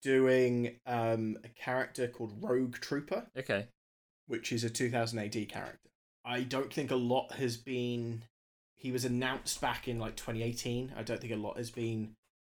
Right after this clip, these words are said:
Speaker 1: hugely said about it since, but he, he will regularly kind of throw tweets and stuff out there.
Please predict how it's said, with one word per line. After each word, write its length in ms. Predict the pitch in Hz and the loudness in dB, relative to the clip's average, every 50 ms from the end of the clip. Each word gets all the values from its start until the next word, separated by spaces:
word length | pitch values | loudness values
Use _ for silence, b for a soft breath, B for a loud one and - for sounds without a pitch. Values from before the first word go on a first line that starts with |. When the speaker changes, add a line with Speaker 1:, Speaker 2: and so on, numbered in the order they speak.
| _ _ _ _ _ _ | _ _ _ _ _ _
Speaker 1:
hugely 760 | - - 127 123 131 135 131 127 - - - 139 135 131 123 | -16 -8 -6 -4 -4 -4 -2 -2 -2 0 0 0 0 0 -2
said 340 | - - - - 143 131 - | -2 -2 2 2 2 2 0
about 320 | 127 131 127 127 123 - | -2 -4 -4 -4 -6 -8
it 100 | - - | -6 -4
since, 500 | - - - 151 170 170 - - - - - | -2 0 0 0 -2 -2 -6 -12 -14 -12 -12
but 140 | - - 120 | -10 -8 -6
he, 160 | 120 117 110 110 - _ | -6 -6 -6 -8 -10 _
he 80 | 123 117 | -4 -4
will 100 | 117 110 | -2 -2
regularly 720 | 107 120 123 120 - 113 104 107 104 101 98 98 - - _ _ _ _ _ _ _ _ _ | 0 -2 -2 -2 -4 -4 -4 -4 -4 -4 -6 -8 -10 -16 _ _ _ _ _ _ _ _ _
kind 100 | 123 110 | -8 -8
of 60 | 101 | -8
throw 280 | - - - - 120 107 | -8 -12 -10 -8 -6 -6
tweets 440 | 107 - - 117 107 110 - - - | -6 -4 -4 -2 -2 -2 -4 -6 -6
and 80 | 101 | -6
stuff 300 | 92 - - 90 87 - - | -6 -6 -6 -8 -10 -10 -12
out 140 | 82 85 - - - | -14 -14 -16 -16 -18
there. 160 | - - | -18 -18